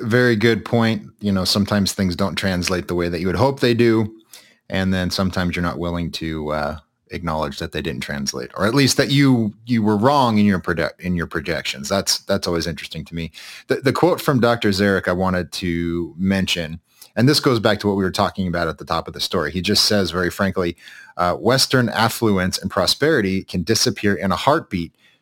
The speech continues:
through irrational policies." And that's, that's really the key. And, and you were getting at this point just a minute ago, Chuck.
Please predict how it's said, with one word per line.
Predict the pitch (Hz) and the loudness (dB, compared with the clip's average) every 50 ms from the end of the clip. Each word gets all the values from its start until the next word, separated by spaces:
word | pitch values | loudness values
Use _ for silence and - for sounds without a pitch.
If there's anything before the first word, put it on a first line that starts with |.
| _ _ - | _ _ -2
through | - 107 101 | 0 0 2
irrational | 92 107 107 101 - - 104 87 | 4 4 2 2 2 0 -2 -2
policies." | - - 90 85 85 80 73 - - - 69 - - - - - - - - | 0 0 -2 0 0 -2 -4 -6 -8 -8 -10 -10 -10 -12 -12 -18 -12 -2 0
And | 123 151 | 4 4
that's, | 202 226 - - 175 _ - | 4 2 2 -4 -8 _ 0
that's | 160 196 208 - 214 | 0 0 2 2 0
really | 208 190 165 131 | 2 4 4 2
the | 98 98 | 0 -2
key. | - - - 120 107 101 | -4 0 2 2 4 4
And, | 113 - - | 2 -2 0
and | 131 131 117 113 | 0 0 2 2
you | 113 131 151 | 2 4 4
were | 156 147 123 | 4 4 2
getting | 98 117 120 123 117 107 104 | 4 2 4 4 4 4 4
at | 95 92 90 - _ - | 4 2 0 -2 _ -2
this | - 104 - | 0 0 0
point | - - - 117 104 95 - | 0 0 0 0 0 0 0
just | 101 - - | -2 -6 -2
a | - 95 | -2 -2
minute | 95 95 90 87 | 0 0 0 -2
ago, | 87 80 82 82 | -4 -4 -4 -6
Chuck. | 82 - - 92 85 - - | -6 -4 -2 -2 -2 -4 -8